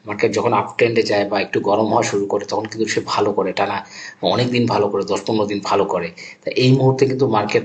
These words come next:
কারেকশনে যাওয়ার মতো, যেহেতু প্রচুর পড়েছে মার্কেট, সেহেতু কারেকশনে যাওয়ার মতো আমার কাছে মনে হচ্ছে না। এবং আমার অ্যানালিসিস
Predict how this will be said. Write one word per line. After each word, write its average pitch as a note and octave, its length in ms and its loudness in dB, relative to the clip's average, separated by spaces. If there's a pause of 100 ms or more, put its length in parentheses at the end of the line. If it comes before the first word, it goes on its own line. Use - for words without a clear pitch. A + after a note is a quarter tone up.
কারেকশনে G#2+ 500 0
যাওয়ার G#2 300 2
মতো, F#2+ 160 -10
যেহেতু G#2 280 -6
প্রচুর F#3+ 280 4 (100)
পড়েছে A#2 280 4
মার্কেট, G#2 360 -2 (360)
সেহেতু A2+ 260 -2
কারেকশনে A2+ 440 0
যাওয়ার A2 280 4
মতো A2+ 160 -2
আমার G#2 180 -2
কাছে - 180 -6 (100)
মনে A#2 140 2
হচ্ছে B2+ 300 2
না। B2+ 100 -4 (500)
এবং G#2 240 0
আমার B2+ 260 4
অ্যানালিসিস A#2 560 0